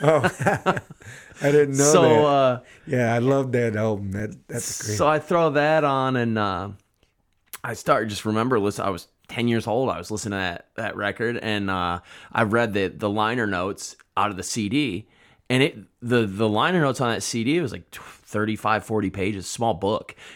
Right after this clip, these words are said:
Speaker 2: and you start reading about it. And the Who Who's Next, um, was supposed to be something called the Lifehouse Project,
Speaker 1: Uh-huh.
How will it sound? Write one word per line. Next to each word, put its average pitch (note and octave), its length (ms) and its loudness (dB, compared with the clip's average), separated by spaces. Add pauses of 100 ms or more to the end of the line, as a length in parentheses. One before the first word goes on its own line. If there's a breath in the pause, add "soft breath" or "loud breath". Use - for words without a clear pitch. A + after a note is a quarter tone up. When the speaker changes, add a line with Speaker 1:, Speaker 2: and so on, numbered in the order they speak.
(140 loud breath)
Speaker 2:
and A#2+ 80 0
you A2+ 60 2
start E3 260 2
reading D3+ 300 2
about F#2+ 320 0
it. D#2 120 -6
And G#2+ 140 -6
the G#2+ 80 -2
Who D#3 180 4
Who's C#3+ 240 2
Next, C3 640 -4 (560 soft breath)
um, G2 420 0
was A2+ 160 0
supposed D#3 400 0
to B2+ 80 -4
be A#2+ 100 2
something A#2+ 300 0
called A2 200 0
the G2 60 0
Lifehouse B2+ 560 -2
Project, E3+ 540 -4 (140)
Speaker 1:
Uh-huh. G#2 260 -2